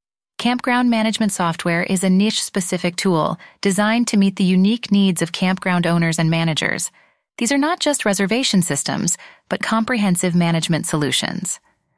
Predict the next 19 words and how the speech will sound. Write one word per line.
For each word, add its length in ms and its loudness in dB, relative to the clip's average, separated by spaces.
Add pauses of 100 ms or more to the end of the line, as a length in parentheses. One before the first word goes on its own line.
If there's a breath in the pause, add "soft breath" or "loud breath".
(160)
They 100 0
promise 440 -2
the 240 -4
ease 220 2
of 80 -2
handling 460 2
reservations, 840 -2 (320 loud breath)
managing 440 2
occupancy 580 0
rates, 420 -4 (240 soft breath)
streamlining 680 2
tasks, 600 -2 (380 loud breath)
and 240 0
providing 440 0
a 40 0
top-notch 760 -2
guest 280 -2
experience. 840 -2 (640 soft breath)
However, 540 -2